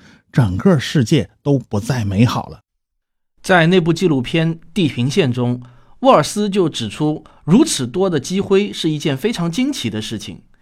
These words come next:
Speaker 2: 事实上啊，内布拉斯加的大量积灰早已被人所知，这些积灰被开采出来用于制造家用去污粉，差不多呢已经有一个世纪的历史了。但是让我们感到好奇的是，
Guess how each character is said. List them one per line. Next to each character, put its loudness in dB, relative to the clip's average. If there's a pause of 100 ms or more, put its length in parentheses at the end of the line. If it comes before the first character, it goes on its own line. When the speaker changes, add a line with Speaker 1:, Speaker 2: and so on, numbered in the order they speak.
(260)
Speaker 2:
事 -2
实 -4
上 -2
啊， -6 (160)
内 2
布 2
拉 4
斯 -6
加 0
的 0
大 0
量 2
积 -2
灰 2 (140)
早 -4
已 -2
被 -2
人 -2
所 -10
知， -10 (500)
这 0
些 2
积 0
灰 0
被 0
开 -4
采 -4
出 -4
来 -2
用 0
于 0
制 -6
造 -2
家 -6
用 0
去 -6
污 -4
粉， -12
差 -4
不 -4
多 -2
呢 -2 (160)
已 -6
经 -2
有 -2
一 -4
个 -2
世 -4
纪 -4
的 -4
历 0
史 -8
了。 -16 (680)
但 4
是 4 (160)
让 4
我 2
们 0
感 -2
到 2
好 0
奇 -4
的 -2
是， -4